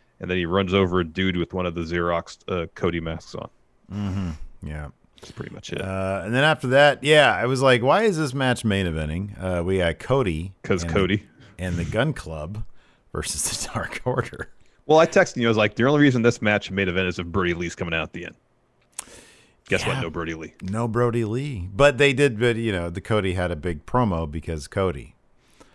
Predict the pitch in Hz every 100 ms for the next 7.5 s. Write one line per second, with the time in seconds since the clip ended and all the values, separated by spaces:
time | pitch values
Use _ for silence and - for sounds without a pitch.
0 | _ _ - 90 85 80 76 71 80 -
1 | 95 120 135 127 123 113 107 127 120 101
2 | 92 - 87 78 90 80 82 78 - -
3 | _ _ _ _ _ - 82 85 80 -
4 | 87 82 78 - 82 78 78 76 - -
5 | 107 117 113 113 107 101 92 - 90 85
6 | 78 85 78 73 76 71 65 71 69 64
7 | - 69 67 67 69